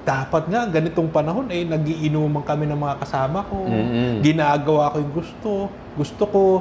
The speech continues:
Speaker 1: yung Mobile Legend ko, wala na yung Mobile Legend, yung mga ganyang bagay.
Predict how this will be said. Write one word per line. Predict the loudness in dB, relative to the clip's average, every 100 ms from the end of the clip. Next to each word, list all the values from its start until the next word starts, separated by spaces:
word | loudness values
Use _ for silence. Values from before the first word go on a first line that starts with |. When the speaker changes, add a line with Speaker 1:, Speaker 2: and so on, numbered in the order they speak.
| 0 -10 0
Speaker 1:
yung | 2
Mobile | 4 4 4 4 4
Legend | 2 4 4 2 2
ko, | 0 2
wala | 2 2
na | 0
yung | 0 -2 0
Mobile | 0 0
Legend, | 2 0 0 0 0 0 -4 -8 -14 -14 -6 2
yung | 4 6
mga | 4
ganyang | 4 2 2
bagay. | 4 2 4 2 4 0